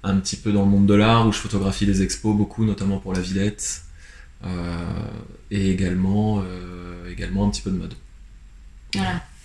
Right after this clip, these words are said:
Speaker 2: Parce que c'est vrai qu'on peut se demander en premier, euh, premier abord pourquoi pour, euh, Décousu. Euh, alors, ce qui, ce qui m'intéresse par rapport à ton parcours, c'est que,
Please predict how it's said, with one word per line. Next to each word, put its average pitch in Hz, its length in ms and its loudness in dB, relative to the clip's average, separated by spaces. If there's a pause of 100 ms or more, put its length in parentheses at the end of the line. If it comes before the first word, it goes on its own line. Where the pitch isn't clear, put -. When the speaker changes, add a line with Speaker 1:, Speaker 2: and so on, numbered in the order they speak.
(360)
Speaker 2:
Parce 196 140 -2
que 220 80 0
c'est 220 120 2
vrai 247 240 4
qu'on 226 120 4
peut 202 180 -2
se 180 80 -4
demander 196 480 2
en 185 80 -2
premier, 185 320 -4
euh, 170 340 0 (100)
premier 185 160 -6
abord 196 300 -2
pourquoi 233 440 -2
pour, 185 260 -6
euh, 170 100 2
Décousu. 175 500 -2 (840)
Euh, 180 340 0
alors, 185 460 0
ce - 160 2
qui, 185 240 -2
ce - 120 4
qui 190 80 -2
m'intéresse 190 500 2
par 175 140 -8
rapport 175 260 -4
à 175 60 -2
ton 175 120 -6
parcours, 180 380 -8
c'est 196 220 0
que, 220 400 0